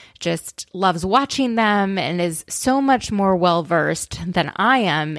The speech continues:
in kind of, like, how these shows get made. And so wanted to invite you back to the show because over the last year, however long it's been since you've been on the show, people have contacted me and said, "I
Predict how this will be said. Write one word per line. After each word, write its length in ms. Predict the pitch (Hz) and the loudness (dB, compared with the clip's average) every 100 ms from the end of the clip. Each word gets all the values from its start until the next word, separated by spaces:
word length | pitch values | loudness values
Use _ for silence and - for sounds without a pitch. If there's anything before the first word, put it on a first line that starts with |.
| - | -6
in 260 | 175 156 | -6 -6
kind 240 | 170 208 175 | -10 -6 -6
of, 80 | |
like, 180 | 165 147 - _ - | -4 -8 -12 _ -16
how 340 | - 262 262 | 0 4 4
these 200 | 208 220 | 2 0
shows 480 | - 202 185 175 165 | 2 4 4 2 -2
get 300 | 170 151 - | -2 -4 -4
made. 600 | 160 156 151 113 - - - - - - | -6 -4 -2 -4 -8 -10 -16 -20 -12 -4
And 180 | 185 | -2
so 600 | 180 - 196 180 180 180 180 - - - - - - | 0 4 6 8 8 4 2 -4 -14 -18 -20 -20 -12
wanted 360 | 214 214 214 208 | -2 0 2 2
to 160 | - 214 | 2 2
invite 420 | 220 190 208 208 | 2 2 2 2
you 140 | 240 | -2
back 380 | 202 175 170 - | 0 0 0 -2
to 80 | 226 | -6
the 80 | 220 | -4
show 420 | - 160 139 170 | 0 0 2 0
because 560 | 190 190 180 170 175 - - - - _ | -2 -4 -2 -2 -2 -8 -16 -20 -20 _
over 260 | 208 214 254 | 2 4 4
the 140 | 226 | 4
last 400 | 202 180 180 - | 2 2 0 -4
year, 580 | 185 175 180 180 170 156 | -6 -2 2 2 2 0
however 440 | - 190 185 190 233 | -2 0 2 2 2
long 380 | 190 175 175 170 | 4 2 2 0
it's 200 | 170 - | -2 0
been 280 | 170 160 | 0 0
since 260 | 156 175 - | -2 -4 -2
you've 160 | 160 156 | -2 0
been 140 | 165 | 0
on 140 | 160 | 0
the 60 | 160 | 0
show, 360 | - 160 151 160 - - - | 0 2 2 0 -4 -20 -6
people 360 | - 247 294 | -2 2 4
have 160 | 285 - | 4 2
contacted 680 | - 151 175 190 165 - 156 | 0 0 2 0 -2 -2 -2
me 200 | 160 151 | 0 0
and 140 | 156 | 0
said, 160 | - 165 - | -2 -4 -2
"I 160 | 170 | -4